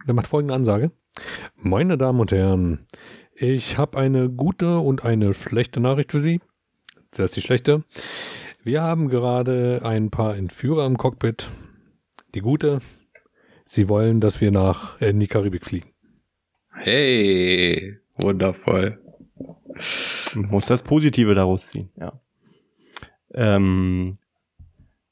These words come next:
Speaker 3: tut mir jetzt leid, Marc, der wird dir jetzt sehr wehtun.
Speaker 2: Mhm.
Speaker 3: Was der Unterschied,
Speaker 2: Aua!
Speaker 3: was ist der Unterschied zw-,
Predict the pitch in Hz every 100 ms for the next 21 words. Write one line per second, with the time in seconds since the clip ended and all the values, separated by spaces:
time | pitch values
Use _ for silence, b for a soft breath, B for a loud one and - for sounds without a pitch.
0 | - 131 135 120 - 107 123 110 101 117
1 | - 110 104 101 98 95 _ _ - 120
2 | 135 113 104 117 113 123 127 113 151 -
3 | 147 135 127 147 147 156 151 - - B
4 | B B - 113 - 120 92 135 143 139
5 | 190 240 175 107 135 139 135 113 139 131
6 | 117 107 - - 101